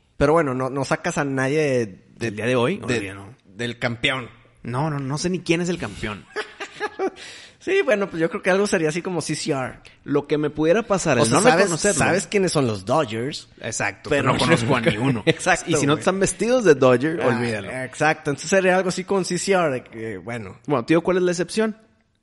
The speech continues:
Speaker 2: El que, por ejemplo, yo te digo, "Sí, sí reconocería a Babe Ruth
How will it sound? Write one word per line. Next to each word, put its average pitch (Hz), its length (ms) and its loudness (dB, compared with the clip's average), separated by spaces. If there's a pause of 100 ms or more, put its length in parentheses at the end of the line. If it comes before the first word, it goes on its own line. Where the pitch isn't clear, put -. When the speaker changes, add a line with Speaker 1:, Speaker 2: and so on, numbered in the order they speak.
(320)
Speaker 2:
El 131 200 -4
que, 135 120 -4
por 123 180 0
ejemplo, 143 340 0
yo 143 80 0
te 160 100 0
digo, 143 200 2
"Sí, 175 240 -2
sí 175 120 -4
reconocería 151 760 -4 (220)
a 110 280 0
Babe 123 240 0
Ruth 139 240 -2